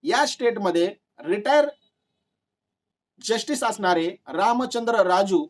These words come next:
यांच्या खाली एक समिती गठीत करण्यात आली आणि या समितीच्या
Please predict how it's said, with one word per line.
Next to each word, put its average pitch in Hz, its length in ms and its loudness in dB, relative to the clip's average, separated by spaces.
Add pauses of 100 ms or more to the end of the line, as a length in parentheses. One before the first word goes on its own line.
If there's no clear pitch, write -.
(120)
यांच्या 214 400 -2
खाली 214 260 -2
एक 226 220 -4
समिती 254 420 -6
गठीत 196 320 -4
करण्यात 160 300 -4
आली 147 240 0 (140)
आणि 185 260 -2
या 240 180 -2
समितीच्या 220 560 -6